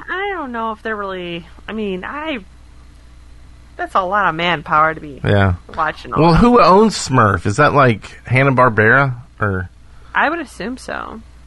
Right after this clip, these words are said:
Speaker 2: 'Cause I wonder if they're just, like, out there just looking and they're like, "Damn these people, they keep trying to get their Smurf crap." <laughs>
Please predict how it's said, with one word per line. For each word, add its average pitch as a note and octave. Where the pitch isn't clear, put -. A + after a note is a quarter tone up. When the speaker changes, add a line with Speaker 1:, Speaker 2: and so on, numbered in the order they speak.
Speaker 2:
'Cause A#2
I C3+
wonder E3+
if D#3
they're C#3
just, B2
like, B2
out A2
there G#2+
just G2
looking G#2
and G#2
they're G#2+
like, G2+
"Damn E3
these C3
people, B2
they A2
keep G#3+
trying C4+
to A#3+
get A3
their G#3
Smurf A#3+
crap." G3+
<laughs> C#5